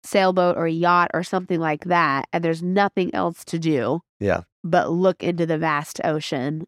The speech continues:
Speaker 1: then maybe you would, you would find that thought-provoking. You could journal, you could do that stuff. But, I mean, we have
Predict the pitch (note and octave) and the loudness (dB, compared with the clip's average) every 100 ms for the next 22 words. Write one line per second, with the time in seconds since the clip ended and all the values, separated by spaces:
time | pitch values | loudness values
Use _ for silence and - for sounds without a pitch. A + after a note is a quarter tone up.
0 | - E3+ E3 E3 F3 F3+ E3+ D3+ C#3+ - | -4 -2 -2 -2 0 0 2 0 0 -2
1 | E3 D#3+ D#3 D3 D#3+ - _ F3 D#3 - | 0 2 2 0 -2 -10 _ -2 0 0
2 | D#3 D#3 D#3+ D#3+ - D#3 - D#3 D3 D3 | -2 0 0 0 -2 -4 -2 -4 -4 -4
3 | D#3 D3 D#3 D#3 D#3+ E3+ E3+ E3 D#3+ D#3 | -4 -4 -4 -4 0 0 2 0 0 -2
4 | D#3 D#3 E3 F3 - D#3+ E3 D#3+ E3 D#3+ | -2 -2 0 -2 -2 -4 -2 -2 0 0
5 | A3+ D4 F3 | 2 2 2